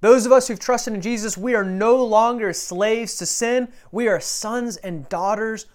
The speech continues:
of God. Second Corinthians five twenty-one says that he who knew no sin, says Jesus, became sin so that we could become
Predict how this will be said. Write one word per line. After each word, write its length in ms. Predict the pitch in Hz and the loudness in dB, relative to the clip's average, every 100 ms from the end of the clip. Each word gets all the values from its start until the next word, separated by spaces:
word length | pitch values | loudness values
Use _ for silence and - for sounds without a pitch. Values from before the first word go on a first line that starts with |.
| - | -16
of 360 | - 147 135 - | -10 -10 -10 -8
God. 340 | 185 196 170 - - - _ _ _ _ _ _ _ _ _ _ _ _ _ _ _ _ _ _ _ _ _ _ _ - - - | -2 -2 -4 -10 -20 -20 _ _ _ _ _ _ _ _ _ _ _ _ _ _ _ _ _ _ _ _ _ _ _ -20 -16 -6
Second 320 | - 220 220 | 2 2 2
Corinthians 380 | 226 226 208 185 | 0 0 -2 2
five 240 | 214 208 | 2 2
twenty-one 400 | - 208 208 214 | 0 -6 -4 -4
says 200 | 202 190 | -4 -4
that 100 | 175 | -4
he 260 | 160 220 247 | -4 -4 -2
who 160 | 226 214 | -2 -4
knew 360 | 185 202 247 | -2 0 2
no 180 | 240 190 | 6 4
sin, 480 | - - 226 254 254 | 2 -2 0 0 -2
says 180 | - 160 | -8 -8
Jesus, 560 | - 226 240 247 262 - - - - | -6 -4 -4 -4 -8 -12 -18 -20 -12
became 580 | 175 - - 226 247 240 | -10 -8 -4 0 2 0
sin 460 | - 220 170 104 - - _ _ - - | -2 -4 -4 -6 -18 -20 _ _ -20 -20
so 200 | - 220 | -2 2
that 120 | 196 175 | 2 2
we 200 | 214 254 | 0 0
could 180 | 240 | -2
become 540 | 180 - 226 233 240 | -2 -2 0 0 0